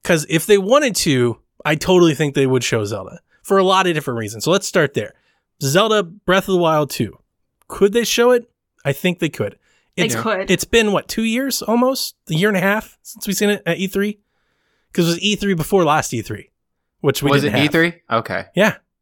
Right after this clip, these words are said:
Speaker 1: 'Cause
Speaker 3: Oh,
Speaker 1: me
Speaker 3: was
Speaker 1: and
Speaker 3: it good?
Speaker 1: Caroline watched it together.
Speaker 2: Yeah.
Speaker 3: Oh, okay.
Speaker 1: It was,
Speaker 3: Okay.
Speaker 1: yeah. So it's, it's,
Speaker 2: Twenty eighteen.
Speaker 1: it was a year and a half ago.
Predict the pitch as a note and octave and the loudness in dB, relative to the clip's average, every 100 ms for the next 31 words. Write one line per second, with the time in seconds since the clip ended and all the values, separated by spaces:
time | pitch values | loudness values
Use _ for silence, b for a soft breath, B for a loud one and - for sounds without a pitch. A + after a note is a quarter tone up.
0 | _ _ _ E3 D3+ D3 F#3 F3+ F#3 G#3 | _ _ _ -6 -2 0 0 2 2 4
1 | E3+ B2+ C3+ D#3+ D#3 - - C3 G3+ C#3 | 4 4 0 0 -2 -4 -6 0 0 0
2 | - A3+ A3 G#3 _ B2 C#3+ D#3 E3 D#3 | -2 0 0 -4 _ 0 2 4 2 2
3 | D3+ G3 G#2+ - D#3 F#3 - A#3 A3+ G#3+ | 4 2 0 0 2 2 0 0 0 0
4 | G3 - G#3 G3 F#3+ G#3 _ G#3+ G3 E3 | 0 0 -2 -6 -8 -10 _ -4 -2 0
5 | E3+ D3 E3+ A3 E3+ E3+ F3 - G#2 - | 0 2 0 2 2 0 -2 -4 -14 -16